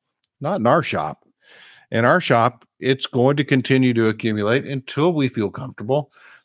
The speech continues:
Then once we feel comfortable and we get to know the merchant a little better, then we'll put some parameters around that." Reserves are there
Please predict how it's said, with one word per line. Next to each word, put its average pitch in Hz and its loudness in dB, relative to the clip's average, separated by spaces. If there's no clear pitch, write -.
Then 180 2
once 160 2
we 147 0
feel 131 0
comfortable 120 0
and 113 0
we 113 -2
get 113 -4
to 110 -4
know 113 2
the 113 0
merchant 113 -2
a 110 -2
little 131 0
better, 170 0
then 220 -2
we'll 240 -2
put - -2
some 123 -2
parameters 110 -2
around 101 0
that." 73 -10
Reserves 185 2
are 143 4
there 120 2